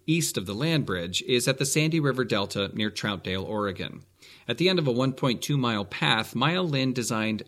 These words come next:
a bird blind at the confluence of the Sandy and Columbia Rivers.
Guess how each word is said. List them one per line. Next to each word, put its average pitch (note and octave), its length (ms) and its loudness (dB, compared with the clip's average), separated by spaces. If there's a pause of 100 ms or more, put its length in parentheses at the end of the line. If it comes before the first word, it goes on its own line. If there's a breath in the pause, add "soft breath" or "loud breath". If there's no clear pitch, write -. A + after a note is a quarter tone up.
a C3+ 40 0
bird E3+ 360 2
blind D#2+ 460 -8 (160)
at G#2 100 -6
the C#3 60 -4
confluence A#2+ 580 -2
of A2 100 -2
the A#2 60 -6
Sandy G2 500 -2
and G#2+ 160 -8
Columbia F#2 360 -4
Rivers. G2+ 540 -4